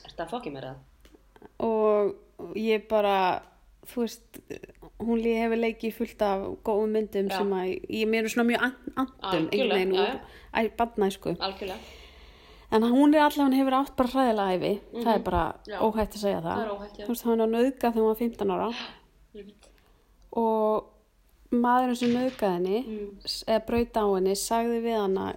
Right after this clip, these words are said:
Speaker 2: „Hvernig líður þér að, að mamma þín hafi selt þig?“ eða eitthvað svoleiðis.
Speaker 1: Jesús minn, ég má dörk, guð minn almáttugur.
Speaker 2: Og hún segist nú ekki
Speaker 1: Úff.
Speaker 2: trúa því að það hafi verið þannig, en
Speaker 1: Mm.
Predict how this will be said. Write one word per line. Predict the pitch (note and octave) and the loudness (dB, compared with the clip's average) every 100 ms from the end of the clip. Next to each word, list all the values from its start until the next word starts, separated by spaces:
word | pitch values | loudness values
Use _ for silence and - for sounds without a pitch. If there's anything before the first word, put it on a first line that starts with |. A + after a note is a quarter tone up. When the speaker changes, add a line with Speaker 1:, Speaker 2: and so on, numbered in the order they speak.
| - | -10
Speaker 2:
„Hvernig | - A#3 A#3 A3+ G#3+ - | -4 -2 0 0 -2 -6
líður | G#3 A#3+ B3+ A#3+ G#3+ | -2 0 0 0 2
þér | G#3 G3+ | 2 2
að, | G3+ - - - | 0 -4 -10 -8
að | A3+ | -4
mamma | A3+ A#3 A#3 | -2 0 0
þín | G#3+ G#3 | 0 2
hafi | G#3 G3+ G3 - - - - - - - - - | 2 2 2 0 -12 -20 -20 -20 -20 -20 -20 -12
selt | - A#3+ A#3 - - | -4 -2 -2 -6 -8
þig?“ | D3+ - - - | -8 -10 -10 0
eða | F#3+ G3 | 2 2
eitthvað | G3 G3 | -2 -4
svoleiðis. | F3 D3 - F3+ | -4 -4 -8 -10
Speaker 1:
Jesús | C#3 - - - | -12 -16 -16 -18
minn, | C#3 B2 | -20 -18
ég | D3+ | -16
má | B2+ - | -16 -16
dörk, | C3+ C3+ - | -16 -16 -20
guð | B2 | -20
minn | B2+ | -18
almáttugur. | - B2+ - - - - - - - - | -14 -12 -14 -20 -20 -20 -20 -20 -14 -4
Speaker 2:
Og | A3+ | 0
hún | A#3 A#3 | 2 0
segist | A3 A#3+ A3+ A3+ | 0 0 -2 -2
nú | A#3 | 2
ekki | A#3+ | 6
Speaker 1:
Úff. | D4 - A#3 | 6 4 -2
Speaker 2:
trúa | A3+ | -2
því | A3 A#3 A3+ | -2 -2 -2
að | |
það | G#3+ | -2
hafi | A3 A#3 A#3 | 0 0 2
verið | A#3+ A#3 | 0 -2
þannig, | A#3+ A#3+ B3+ A#3 | -2 -2 -2 0
en | G3+ G3 F#3+ | 0 -2 -6
Speaker 1:
Mm. | F#3+ F#3 F3+ | -10 -8 -8